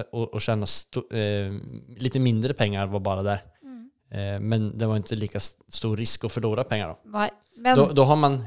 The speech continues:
Speaker 1: riskerat mindre, men man har då haft, eh, säkrat sig.
Speaker 2: Ja, men
Speaker 1: Och
Speaker 2: oavsett
Speaker 1: Mm.
Speaker 2: då, ha-, hade det, om det inte är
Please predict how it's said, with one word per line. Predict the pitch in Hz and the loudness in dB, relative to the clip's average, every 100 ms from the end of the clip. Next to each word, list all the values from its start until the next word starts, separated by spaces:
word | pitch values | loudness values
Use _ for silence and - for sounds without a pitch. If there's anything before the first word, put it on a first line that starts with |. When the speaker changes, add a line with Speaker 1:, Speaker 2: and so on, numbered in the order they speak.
| - | -2
Speaker 1:
riskerat | 127 - 131 117 117 | 0 2 4 4 2
mindre, | 117 104 113 | 0 2 0
men | 120 117 | 0 0
man | 113 104 - | 0 -2 -2
har | 107 107 98 90 - | 0 2 0 -6 -14
då | - 113 98 | -10 -4 -2
haft, | 98 98 - | -2 -4 -8
eh, | 98 92 95 98 101 101 98 - _ _ - - | -8 -6 -8 -8 -10 -10 -12 -16 _ _ -20 -8
säkrat | - 127 - 107 | 2 2 2 -4
sig. | - 120 - _ | -2 -4 -6 _
Speaker 2:
Ja, | - 202 - _ _ _ 254 | -2 -2 -2 _ _ _ -2
men | 254 | 0
Speaker 1:
Och | 254 311 | 2 2
Speaker 2:
oavsett | 226 220 208 202 - 294 - - - _ _ | 6 6 6 2 0 0 -2 -10 -20 _ _
Speaker 1:
Mm. | 123 117 | -6 -4
Speaker 2:
då, | 190 | -2
ha-, | - - 202 - | -4 -2 0 2
hade | 226 214 | 0 4
det, | 240 - - | 2 2 0
om | 254 226 | 0 4
det | 233 | 4
inte | 247 220 | 4 6
är | 247 214 185 190 | 6 6 4 0